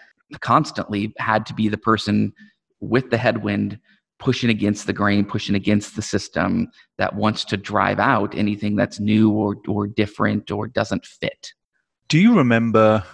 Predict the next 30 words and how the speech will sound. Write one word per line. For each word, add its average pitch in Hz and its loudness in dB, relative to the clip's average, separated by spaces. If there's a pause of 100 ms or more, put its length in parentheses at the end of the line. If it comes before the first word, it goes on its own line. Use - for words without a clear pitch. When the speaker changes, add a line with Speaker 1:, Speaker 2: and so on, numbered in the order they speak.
(300)
Speaker 2:
your 101 0
first - -4 (220)
business? 92 -2 (460)
Speaker 1:
Yeah. 170 2
So 147 0
here's - -2
what's 123 0
interesting 117 -2
about - -2
me. 98 4
And, 110 2
and 120 0
this 143 -4
probably 196 2
goes 117 -2
again 104 0
back 107 0
to 107 -4
this 104 -8
idea 107 -2
of, 101 -8
can 101 -4
you 107 -2
teach - -6
entrepreneurship? 104 -4 (680)
I 156 2
really 123 2
did 104 -2
not 107 0
discover 110 -4